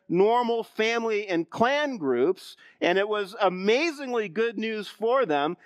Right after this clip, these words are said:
that God placed them not into something that was like a family, but into something that was actually a family. That, that God in his redemptive wisdom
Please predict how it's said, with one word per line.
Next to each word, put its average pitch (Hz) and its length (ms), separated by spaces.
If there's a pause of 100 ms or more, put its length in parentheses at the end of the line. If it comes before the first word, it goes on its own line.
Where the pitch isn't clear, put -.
(140)
that 180 200
God 220 280
placed 247 320
them 202 180
not 254 320
into 247 360
something 208 400
that 180 180
was 156 180
like 269 380
a 370 60
family, 180 580 (220)
but 190 140
into 277 200
something 254 320
that 233 140
was 220 240
actually 294 400
a 302 60
family. 294 560 (920)
That, 202 180
that 208 160
God 285 300
in 269 80
his 233 180
redemptive 233 680
wisdom 190 720